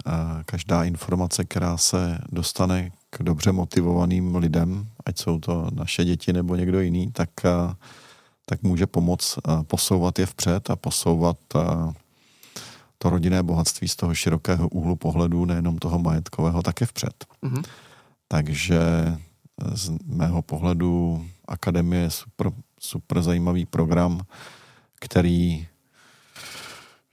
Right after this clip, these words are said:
Speaker 1: škoda, že už mi je tolik a že už nejsem ten nástupce,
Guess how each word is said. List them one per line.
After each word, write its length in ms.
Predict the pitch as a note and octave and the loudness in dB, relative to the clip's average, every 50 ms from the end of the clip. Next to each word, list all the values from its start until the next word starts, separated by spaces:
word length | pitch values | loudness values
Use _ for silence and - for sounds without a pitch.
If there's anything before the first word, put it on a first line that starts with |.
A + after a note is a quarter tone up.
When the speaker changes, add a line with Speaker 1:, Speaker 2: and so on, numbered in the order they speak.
| - | -16
Speaker 1:
škoda, 400 | - - - - G2 E2 F2+ F2 | -16 -16 -2 -2 0 2 2 2
že 120 | D#2+ E2+ E2+ | 2 2 2
už 200 | E2 - - - | 2 0 -2 0
mi 120 | G2 F#2 | 2 2
je 80 | F2 E2 | 2 2
tolik 500 | - - G2 F2+ F2 F#2+ F#2+ - - - - - - - F#3 | 0 0 0 2 2 2 0 -2 -6 -16 -18 -16 -16 -12 -8
a 100 | - F#2+ | -8 -8
že 160 | E2 E2+ E2+ | -6 -6 -6
už 200 | - - E2+ - | -4 -4 -2 0
nejsem 340 | F2+ E2+ E2 - - F2+ E2+ | 0 2 2 2 0 -2 0
ten 140 | - G2+ F2+ | 2 2 2
nástupce, 800 | E2 D#2 D#2 - - - - - - - - A2 G#2+ A#2 C3 | 2 2 0 -2 0 0 -2 -2 0 2 4 6 6 6 4